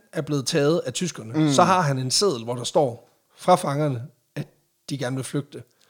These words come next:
Speaker 2: Ah,
Speaker 1: Så på den
Speaker 2: ja.
Speaker 1: måde har han også givet dem, givet tyskerne et lead, hvis nu, at han er blevet taget af dem. Og alle de her usikkerheder gør simpelthen, at de tænker, "Fuck, hvad gør vi?" Ikke? Øhm, ja,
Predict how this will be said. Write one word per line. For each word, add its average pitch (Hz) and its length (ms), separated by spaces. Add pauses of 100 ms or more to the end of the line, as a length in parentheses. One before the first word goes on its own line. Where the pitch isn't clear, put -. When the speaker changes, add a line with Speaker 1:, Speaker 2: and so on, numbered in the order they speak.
Speaker 2:
Ah, 131 320
Speaker 1:
Så - 80
på - 80
den 190 80
Speaker 2:
ja. 185 40
Speaker 1:
måde 175 140
har 160 120
han 160 140
også 165 160
givet 180 180
dem, 139 300
givet 160 160
tyskerne 160 380
et 123 120
lead, 143 180
hvis 151 400
nu, 151 160
at 117 160
han 120 120
er 117 60
blevet 120 180
taget 139 120
af 135 60
dem. 127 160 (280)
Og 180 60
alle 208 100
de 202 40
her 196 80
usikkerheder 175 480
gør 156 120
simpelthen, 127 300
at 113 60
de - 60
tænker, 113 120
"Fuck, 123 260
hvad 113 120
gør 95 120
vi?" 104 100
Ikke? 196 160 (1120)
Øhm, 139 720 (1040)
ja, 123 120